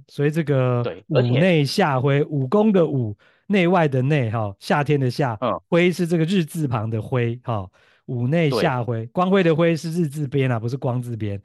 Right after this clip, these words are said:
Speaker 1: 哦，武内夏辉这个投手，
Speaker 2: 对。
Speaker 1: 所以很看好。
Speaker 2: 非常值得大家去关注，因为他的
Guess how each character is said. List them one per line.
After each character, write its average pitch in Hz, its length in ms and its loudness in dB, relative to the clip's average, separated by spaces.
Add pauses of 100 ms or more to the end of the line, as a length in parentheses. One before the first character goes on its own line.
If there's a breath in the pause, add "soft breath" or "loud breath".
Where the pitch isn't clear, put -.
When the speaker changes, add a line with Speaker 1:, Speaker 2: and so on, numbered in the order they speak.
(420 soft breath)
Speaker 1:
哦， 98 100 -12
武 120 200 -6
内 151 180 4
夏 135 240 0
辉 131 140 2
这 131 100 -2
个 120 80 0
投 104 180 -6
手， 98 80 -8
Speaker 2:
对。 95 40 -8
Speaker 1:
所 160 140 0
以 160 140 2
很 117 180 -4
看 160 120 2
好。 - 80 6
Speaker 2:
非 196 60 0
常 156 240 0
值 139 200 -2
得 135 180 2
大 147 200 0
家 143 240 0
去 135 380 -4
关 143 240 0
注， 156 200 -2
因 196 100 -2
为 202 300 -4
他 190 240 -2
的 139 340 -6